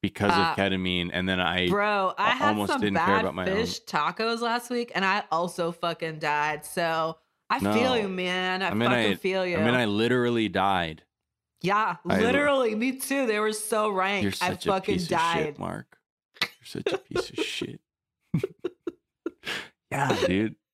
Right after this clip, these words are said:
Speaker 1: <laughs> Me too, right? <laughs> Um, so anyway,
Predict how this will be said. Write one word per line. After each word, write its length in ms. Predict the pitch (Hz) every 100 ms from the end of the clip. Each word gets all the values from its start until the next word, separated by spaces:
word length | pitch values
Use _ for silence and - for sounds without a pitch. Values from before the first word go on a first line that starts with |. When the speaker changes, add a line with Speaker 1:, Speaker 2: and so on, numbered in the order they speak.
| _ -
Speaker 1:
<laughs> 140 | -
Me 200 | 139 -
too, 600 | 123 - - 151 143 - -
right? 240 | - 135 - _ _ 185 - _ _ _ _ _
<laughs> 1300 | 160 233 202 - 196 - - - - - 190 - 185 - -
Um, 500 | 127 127 120 113 101
so 160 | 302
anyway, 520 | 131 117 104 95 95